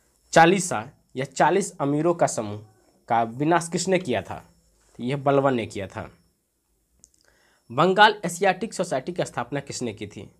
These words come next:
तो सर विलियम्स जोन्स ने किया था बंगाल एशियाटिक सोसाइटी की स्थापना।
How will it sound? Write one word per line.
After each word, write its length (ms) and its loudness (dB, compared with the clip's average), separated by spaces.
तो 40 -10
सर 300 4
विलियम्स 440 -2
जोन्स 340 -4
ने 100 -6
किया 200 -10
था 140 -8
बंगाल 380 -6
एशियाटिक 460 -8
सोसाइटी 400 -8
की 180 -6
स्थापना। 440 -10